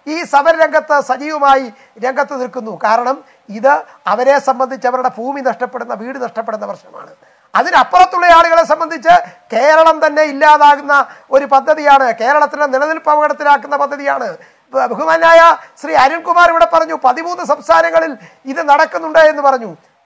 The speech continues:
പതിമൂന്ന് സംസ്ഥാനങ്ങളുടെ സ്ഥിതിയാണോ മിസ്റ്റർ അരുൺകുമാർ കേരളത്തിലുള്ളത്? കേരളത്തിന് കേരളത്തിൻ്റെതായ പ്രത്യേകതകളുണ്ട്,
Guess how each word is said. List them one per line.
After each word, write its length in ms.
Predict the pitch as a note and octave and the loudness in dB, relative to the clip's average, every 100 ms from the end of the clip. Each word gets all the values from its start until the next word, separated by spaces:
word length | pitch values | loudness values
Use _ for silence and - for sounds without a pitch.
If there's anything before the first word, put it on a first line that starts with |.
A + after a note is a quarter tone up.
| G3+ | -6
പതിമൂന്ന് 420 | F#3+ C4 D#4 D#4 | -6 -4 -8 -4
സംസ്ഥാനങ്ങളുടെ 680 | C#4 C#4+ D#4 D#4 D#4 D#4 | -4 -2 2 2 2 0
സ്ഥിതിയാണോ 720 | C#4+ D4 E4 D#4+ D#4+ D#4+ F#3+ - _ | -2 -4 0 2 4 2 -2 -8 _
മിസ്റ്റർ 240 | C#4+ - D4+ | -12 -2 4
അരുൺകുമാർ 520 | C4+ D#4+ E4 D#4+ D4+ | 4 2 0 2 2
കേരളത്തിലുള്ളത്? 800 | C#4 D4 D#4+ D#4+ D#4 D4+ D4 A3+ - _ _ | 2 0 0 0 -2 0 0 0 -4 _ _
കേരളത്തിന് 520 | F#3 A#3+ C#4+ D4 D4 D4+ | -4 -2 0 0 -2 -4
കേരളത്തിൻ്റെതായ 840 | B3+ D4 D4+ D4 D4 D4 D4 D4 | 0 0 0 -2 -2 2 4 4
പ്രത്യേകതകളുണ്ട്, 880 | C#4+ C#4 D4+ D#4 D#4 D4+ D4+ D4 | 0 -2 0 2 2 0 0 -2